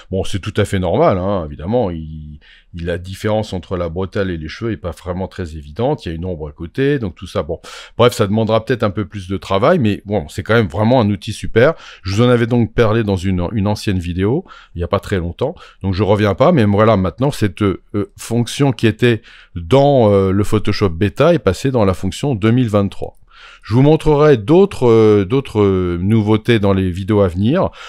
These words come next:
Pourquoi je vous les montre pas tout de suite, de même que je vous montre pas le contenu génératif qu'il y a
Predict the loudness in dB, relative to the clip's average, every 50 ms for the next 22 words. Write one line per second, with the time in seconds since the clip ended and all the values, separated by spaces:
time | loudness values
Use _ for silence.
0 | -14 -8 -6 -4 0 2 2 4 4 6 4 6 4 4 2 2 0 2 2 2
1 | 2 4 4 4 4 4 0 -2 0 2 4 4 4 2 0 0 -2 -2 0 0
2 | 0 0 0 0 0 -2 0 2 2 2 2 2 -2 -4 -8 -8 -4 -2 0 0
3 | 2 2 2 2 2 0 0 -2 -4 -8 -6 -4 0 2 2 2 2